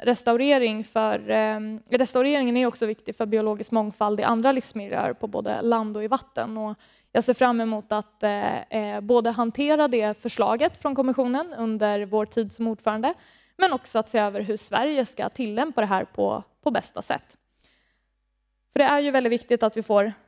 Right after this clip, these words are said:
livskraftiga ekosystem som kan bidra till vår samhällsekonomi, till vår välfärd. Och vi ser att det finns ett ökat behov av kontinuerlig, långsiktig och uthållig, eh, återhämtning, alltså resiliens i,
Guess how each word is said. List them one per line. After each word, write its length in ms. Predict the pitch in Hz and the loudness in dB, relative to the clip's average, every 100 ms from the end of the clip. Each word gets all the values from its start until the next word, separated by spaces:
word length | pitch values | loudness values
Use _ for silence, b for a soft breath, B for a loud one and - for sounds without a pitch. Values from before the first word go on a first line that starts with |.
| _ - | _ -2
livskraftiga 600 | 277 - - 254 262 233 | -2 0 0 0 2 0
ekosystem 720 | 233 214 226 226 233 220 226 | 0 -6 -8 -6 -4 -4 -6
som 180 | - 220 | -8 -4
kan 140 | 220 | 0
bidra 340 | 226 220 208 | 2 2 0
till 120 | 214 214 | 0 -4
vår 100 | 220 | -4
samhällsekonomi, 880 | - 277 262 247 254 247 247 254 | -2 0 -2 -2 0 2 2 2
till 120 | 247 214 | 0 -2
vår 120 | 208 | 0
välfärd. 720 | 233 240 220 - 233 226 214 _ _ _ _ _ _ _ - | 2 2 0 2 2 2 -2 _ _ _ _ _ _ _ -2
Och 140 | 247 | 2
vi 60 | 285 | 2
ser 380 | - 247 302 | 0 2 4
att 140 | 226 220 | 4 2
det 60 | |
finns 260 | 214 254 247 | 0 0 0
ett 120 | 220 - | -2 2
ökat 400 | 226 - 302 - | 0 2 0 2
behov 320 | 226 214 196 | 0 0 2
av 140 | 202 | 0
kontinuerlig, 840 | 208 247 233 220 226 247 233 220 220 | 0 -2 0 0 2 4 2 2 2
långsiktig 680 | 226 214 - 214 - - | 0 -2 -8 -10 -8 -4
och 80 | 214 - | -2 0
uthållig, 920 | 214 - 220 214 202 202 190 202 202 | -2 -4 -2 -2 -2 -6 -4 -2 -2
eh, 80 | - | -2
återhämtning, 800 | 254 202 - 208 311 - 214 | -2 -2 -4 -4 -4 -8 -12
alltså 180 | 220 - | -6 -2
resiliens 720 | 226 - 202 202 294 226 - | -2 -4 -10 -10 -10 -10 -12
i, 220 | 214 202 | -10 -8